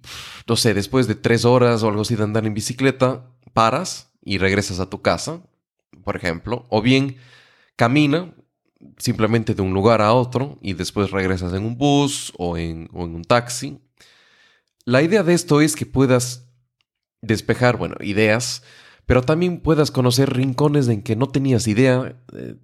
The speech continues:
que existían en la ciudad donde vas a vivir. Y eso aplica no solo a los que recién llegan, sino también a los que han vivido en tal ciudad durante algunos meses y que, claro, no han conocido cierto barrio o que no han pisado todavía cierto lugar.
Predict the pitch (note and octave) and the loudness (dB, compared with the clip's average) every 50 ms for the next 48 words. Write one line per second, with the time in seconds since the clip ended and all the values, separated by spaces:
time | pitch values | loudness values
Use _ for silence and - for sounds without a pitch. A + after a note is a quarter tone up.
0 | _ _ _ _ - - G2+ - - - G2+ - - D#3 D3+ C3 G2+ E2 E2 - | _ _ _ _ -4 -4 -4 -4 -2 -6 -6 -2 0 2 2 2 2 0 -4 -10
1 | - - F#2 E2+ E2 E2 D#2+ D#2+ E2+ E2+ - - G2+ F2+ F#2 F2 E2+ E2+ E2+ E2 | -8 -6 -6 -6 -6 -8 -8 -8 -8 -6 -4 -2 0 0 0 0 0 -4 -4 -2
2 | F2 F2 F2+ E2+ E2+ E2+ D2 C#2 A1 - - _ _ _ _ _ _ _ _ - | -4 -4 -4 -4 -4 -4 -4 -6 -8 -10 -14 _ _ _ _ _ _ _ _ -8
3 | - F#3+ G3+ - E3+ B2+ - E3 D3+ - C#3 C3 B2 A#2+ A#2 A#2+ A#2+ A#2+ C3+ A#2+ | -2 0 2 2 2 2 2 0 0 2 2 2 2 4 4 2 4 4 4 4
4 | A#2 G#2+ F#2+ F2+ - - - - E2 E2+ - G2 F#2 F2+ A2 G#2+ F#2 F#2+ G2 G2+ | 4 4 2 0 -6 -8 -8 -8 -8 -6 -4 -4 0 2 2 2 2 0 -4 -4
5 | F#2+ - - G#2+ F#2+ F#2+ F#2 F#2 F2+ - - - - F#2+ F#2 G#2 A#2+ C#3+ C#3 C3 | -8 -6 -4 -2 0 2 2 2 0 -2 -6 -8 -6 -6 -4 -2 0 0 2 2
6 | G2+ F#2 - - - F2 E2+ E2+ E2 - - - _ - G2+ F#2 F#2+ G2 F#2 F2+ | 2 0 -2 -2 -4 -4 -4 -4 -8 -10 -16 -16 _ -4 -2 0 2 4 2 2
7 | F2 F2 E2+ E2+ - _ _ - - F#2+ G2 F2+ - A#2+ A2+ C3 C3+ C3 A2 F#2+ | 0 -2 -8 -12 -16 _ _ -8 -4 -4 -4 -2 -2 0 2 2 0 2 -2 -4
8 | F2 E2+ E2+ E2 - E2+ E2+ E2+ E2 _ _ _ _ _ _ _ _ _ _ _ | -4 -4 -6 -6 -6 -4 -4 -4 -6 _ _ _ _ _ _ _ _ _ _ _
9 | _ _ _ _ _ _ _ - - F#2+ F2+ G2 F#2+ F2+ E2 F#2 A#2+ B2 A#2+ B2 | _ _ _ _ _ _ _ -6 -6 -4 -2 -2 -2 -2 -2 0 0 0 0 -2
10 | - - - - - - _ _ _ _ _ - C3+ C3+ - B2 A2+ - C3 G#2+ | -6 -8 -10 -12 -12 -14 _ _ _ _ _ -4 -4 -2 -2 -2 -2 2 2 2
11 | F2+ E2 F2+ G2 G2 G2 F#2 G2 F#2 F2+ - G#2 - - - - F#2+ F2 - - | 2 2 0 0 0 0 0 -2 -2 -2 -2 -2 -4 -4 -4 -6 -6 -6 -6 -4
12 | F#2+ G#2+ A2+ A2 G#2 G2+ G#2+ A2 A2 A2 - - F#2 F#2 - - F#2 F2 F2+ F#2 | 0 2 2 2 2 2 2 2 2 0 0 -4 -6 -8 -6 -6 -6 -4 -2 -2
13 | F#2 F#2 F#2 F2+ F2+ F2 F2 E2+ E2 - G2 F2 G#2+ G2+ F#2 - - F2+ F2+ F2+ | 0 0 0 0 0 -2 -4 -6 -8 -10 -6 0 0 0 0 0 -2 -2 -2 -2
14 | F2 F2+ F2+ E2+ - - F#2 - - F2 F2 F2+ F2+ E2+ E2 - - | -2 -2 -4 -4 -4 -6 -8 -8 -6 -8 -6 -4 -4 -4 -4 -6 -12